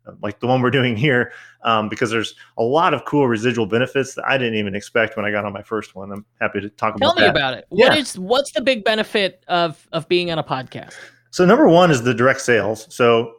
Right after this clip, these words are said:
Speaker 1: you know, a-, and most of the podcasts I've been on have actually been business, e-commerce types of podcasts, just kinda telling the, the business story. So the audience isn't even, like,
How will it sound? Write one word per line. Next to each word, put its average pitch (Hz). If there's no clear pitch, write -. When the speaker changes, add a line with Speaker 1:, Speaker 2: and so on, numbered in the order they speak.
Speaker 1:
you 120
know, 107
a-, 127
and 127
most 180
of 127
the -
podcasts 127
I've 107
been 127
on 107
have 104
actually 113
been 101
business, 113
e-commerce 110
types 113
of -
podcasts, 135
just -
kinda 107
telling 110
the, 101
the 101
business 113
story. 127
So -
the 135
audience 170
isn't 123
even, 113
like, 104